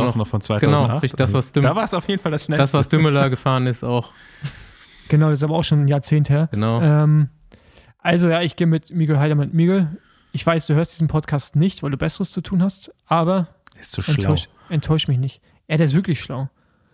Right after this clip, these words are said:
Speaker 1: Ja. Und, äh, was habt ihr noch so mal so an andere Leute gedacht, die vielleicht letztes Jahr nicht an den Start gegangen sind?
Speaker 2: Hm.
Speaker 1: Schachmann?
Speaker 3: Ja, aber ich, also ich, bei Bora geben die,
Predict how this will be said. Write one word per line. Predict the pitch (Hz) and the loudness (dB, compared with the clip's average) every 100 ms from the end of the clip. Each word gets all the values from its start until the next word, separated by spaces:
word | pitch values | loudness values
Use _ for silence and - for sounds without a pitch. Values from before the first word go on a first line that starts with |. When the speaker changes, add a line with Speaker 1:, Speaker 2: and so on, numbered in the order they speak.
| _ - | _ -14
Speaker 1:
Ja. | 107 101 - _ _ _ _ - - - - | -10 -10 -12 _ _ _ _ -18 -18 -18 -12
Und, | - 107 104 98 101 | -4 0 0 0 -2
äh, | 98 95 95 - | -2 0 -2 -6
was | - 107 - - 175 | -6 -6 -8 -14 -18
habt | 165 117 123 | -8 -4 -2
ihr | 117 | -2
noch | 104 | -2
so | - | -2
mal | 104 98 | -2 -2
so | 98 | -2
an | 95 | -2
andere | 101 131 127 | -2 -2 -2
Leute | 131 127 | -4 -4
gedacht, | 123 123 - | -4 -6 -8
die | |
vielleicht | - 101 - | -6 -4 -4
letztes | 104 | -4
Jahr | 95 | -2
nicht | 101 | -2
an | 110 | -2
den | |
Start | 113 117 - | -4 -6 -4
gegangen | 107 113 110 | -4 -4 -2
sind? | 110 120 _ _ _ _ _ | -4 -6 _ _ _ _ _
Speaker 2:
Hm. | 113 | -4
Speaker 1:
Schachmann? | 110 - 120 143 160 _ _ _ _ - | -2 -2 -4 -4 -6 _ _ _ _ -2
Speaker 3:
Ja, | 139 170 | 2 2
aber | 202 190 | 0 -4
ich, | 170 - | -10 -6
also | 165 185 | -2 0
ich, | - | 0
bei | 156 | 0
Bora | 180 262 233 196 - - | 2 2 0 -2 -4 -8
geben | 170 208 202 | -2 0 2
die, | 196 185 180 | 2 0 -4